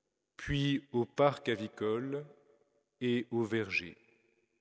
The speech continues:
À l'âge de vingt-deux ans, en mille neuf cent cinquante-trois, il était entré à Autrive pour y rejoindre son grand frère, le père Étienne, déjà sous-prieur et maître des novices. Ce jeune paysan du Toggenburg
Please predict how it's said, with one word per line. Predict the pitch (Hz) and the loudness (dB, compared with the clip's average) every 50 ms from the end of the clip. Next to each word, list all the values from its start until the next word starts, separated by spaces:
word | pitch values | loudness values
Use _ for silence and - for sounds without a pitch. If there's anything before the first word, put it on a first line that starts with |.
| _ _ _ _ _ _ _ _ _ _ _ _ _ _ _ _ _ _ _ _ _ _ _ _ _ _ _ _ _ _ - | _ _ _ _ _ _ _ _ _ _ _ _ _ _ _ _ _ _ _ _ _ _ _ _ _ _ _ _ _ _ 2
À | 131 135 | 4 8
l'âge | 139 143 147 147 123 | 8 10 10 8 8
de | 117 131 | 6 6
vingt-deux | 131 117 135 139 139 131 123 131 127 110 120 | 6 8 8 8 6 6 6 4 4 6 4
ans, | 139 156 160 | 4 4 4
en | 135 | 4
mille | 123 120 | 4 4
neuf | 123 120 - | 2 2 2
cent | - 139 123 | 0 0 0
cinquante-trois, | - 127 117 - 120 113 113 - - - 127 127 143 151 - - - - - - - - - _ _ - - _ _ - | 0 -2 -2 -2 -2 -2 -2 -2 -4 0 0 2 2 0 -2 -8 -20 -20 -20 -20 -20 -20 -20 _ _ -20 -20 _ _ -6
il | 143 135 143 | -2 0 2
était | 139 165 160 - | 2 2 4 4
entré | 160 156 151 - - 180 165 | 4 2 2 2 2 4 6
à | 147 | 6
Autrive | 139 135 127 - - - 175 185 185 170 - | 6 4 2 0 -2 -2 0 0 0 -2 -4
pour | - - 135 135 | -6 -6 -4 -2
y | 139 | -2
rejoindre | - 135 139 139 120 117 127 147 151 160 170 160 139 147 - - - - | 0 0 0 0 0 -2 -2 0 0 0 0 0 -2 -4 -4 -6 -8 -10
son | - - - 135 127 | -8 -4 -2 -2 -2
grand | 110 104 104 127 139 | -2 -2 -2 -2 -2
frère, | - - - - 113 101 98 98 95 | -4 -6 -6 -4 -4 -2 -2 -4 -6
le | 95 104 101 | -6 -8 -8
père | - - 139 127 120 | -6 -2 -2 0 -2
Étienne, | 120 - - - - 98 90 90 90 87 90 90 90 - _ _ _ _ _ _ _ - | -2 -4 -6 -8 -6 -6 -6 -6 -8 -10 -12 -14 -16 -18 _ _ _ _ _ _ _ -12
déjà | 110 101 127 135 131 113 120 123 120 117 | -4 0 2 2 4 4 4 4 4 4
sous-prieur | - - - 156 - - - 135 127 120 123 139 143 131 120 | 2 0 -2 -4 -6 -6 -4 -2 0 2 4 4 4 4 2
et | 113 | 0
maître | 107 110 117 120 120 - - 117 | 0 0 0 0 0 -2 -4 -4
des | 104 110 104 | -2 -2 0
novices. | 104 101 90 82 80 78 - - - - - - - - _ _ _ _ _ _ _ _ _ _ _ _ _ _ _ _ _ _ _ _ _ _ _ _ _ _ _ _ _ _ _ _ _ _ _ _ _ _ _ - | -2 -2 -4 -8 -12 -12 -10 -10 -10 -10 -12 -16 -20 -20 _ _ _ _ _ _ _ _ _ _ _ _ _ _ _ _ _ _ _ _ _ _ _ _ _ _ _ _ _ _ _ _ _ _ _ _ _ _ _ -4
Ce | - - 135 131 | 0 4 6 6
jeune | 113 120 143 143 143 135 110 | 8 10 10 10 10 8 4
paysan | - - 135 131 131 131 117 107 123 143 151 | 2 2 4 6 6 6 4 4 4 4 4
du | 135 120 104 | 4 2 0
Toggenburg | - 123 110 - 123 117 117 104 107 131 139 147 156 147 117 117 107 | 0 0 2 2 2 2 2 2 2 2 4 4 4 2 0 -2 -4